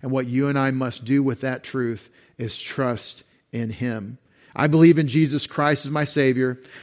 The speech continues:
that he died for my sins, and he rose from the dead. And in paying the penalty for our sins, he bought us from the slave market of sin. He redeemed us in his own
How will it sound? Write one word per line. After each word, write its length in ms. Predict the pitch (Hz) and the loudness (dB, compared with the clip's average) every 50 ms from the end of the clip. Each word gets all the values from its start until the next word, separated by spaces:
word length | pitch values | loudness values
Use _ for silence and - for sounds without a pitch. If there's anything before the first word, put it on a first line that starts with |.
| - _ | -4 _
that 120 | 143 135 | 2 2
he 60 | 135 127 | 2 2
died 320 | 120 139 135 147 156 - | 4 4 4 4 4 2
for 120 | - 151 | 0 -2
my 160 | 151 151 156 147 | -2 0 0 -2
sins, 560 | - - 131 123 120 123 123 117 - - - _ _ _ _ | -2 -4 -4 -4 -4 -4 -6 -6 -10 -14 -16 _ _ _ _
and 120 | 123 131 135 | -4 -2 -2
he 60 | 123 | -2
rose 360 | 110 120 127 135 139 135 - | 0 0 2 2 2 2 0
from 140 | - 131 131 | -4 -6 -6
the 80 | 131 | -4
dead. 440 | 117 127 123 117 113 107 101 - - _ _ _ _ _ - - | -2 -2 -2 -2 -4 -6 -8 -12 -16 _ _ _ _ _ -18 -6
And 120 | - 139 147 | -2 -2 -2
in 100 | 135 - | -2 0
paying 400 | - 160 160 170 185 196 190 185 | 0 2 4 4 4 4 4 2
the 100 | 170 - | 0 0
penalty 420 | - - 170 180 180 165 185 180 | 0 2 2 2 4 4 4 2
for 180 | 165 - 160 147 | 2 2 -2 -2
our 160 | 156 156 143 | -2 -2 -2
sins, 480 | - - 165 160 147 127 120 113 - - - - - _ | -2 -4 -4 -2 -2 -4 -4 -6 -10 -14 -20 -20 -20 _
he 140 | _ 135 135 | _ -2 -2
bought 360 | 123 117 120 135 143 151 143 | -2 0 0 0 2 2 2
us 200 | 131 117 113 - | 0 -2 -4 -8
from 160 | - - 120 113 | -10 -8 -8 -8
the 60 | 113 | -8
slave 380 | - - - 135 143 147 139 | -8 -6 -2 0 0 0 0
market 320 | 135 139 139 135 - 139 131 | 0 -2 -4 -2 -2 -4 -4
of 80 | 120 | -4
sin. 280 | - - 139 131 123 113 | -6 -6 -6 -6 -4 -4
He 100 | 123 123 | -4 -4
redeemed 560 | 110 113 104 98 98 135 139 147 143 131 113 113 | -4 -6 -8 -6 -4 -4 -2 -2 -2 -2 -4 -6
us 400 | 107 104 98 - - - - - _ _ _ _ _ _ _ | -8 -8 -8 -10 -10 -12 -12 -16 _ _ _ _ _ _ _
in 120 | - 120 120 | -8 -6 -6
his 160 | 117 104 123 | -4 -4 -4
own 340 | 123 123 127 127 127 123 | -4 -4 -4 -4 -6 -8